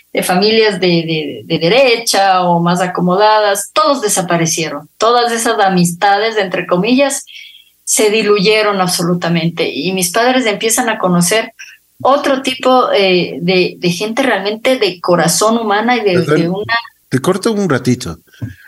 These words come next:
Speaker 1: Sí.
Speaker 2: Tú has topado un, una, una cosa que es muy, pero muy importante. Todas las amistades, estas amistades acomodadas de derecha,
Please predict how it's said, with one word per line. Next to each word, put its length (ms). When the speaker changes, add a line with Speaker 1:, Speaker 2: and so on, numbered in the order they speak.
Speaker 1:
Sí. 140
Speaker 2:
Tú 100
has 260
topado 420
un, 240
una, 260
una 200
cosa 300
que 200
es 260
muy, 400
pero 200
muy 180
importante. 640
Todas 360
las 180
amistades, 640
estas 280
amistades 800
acomodadas 800
de 100
derecha, 520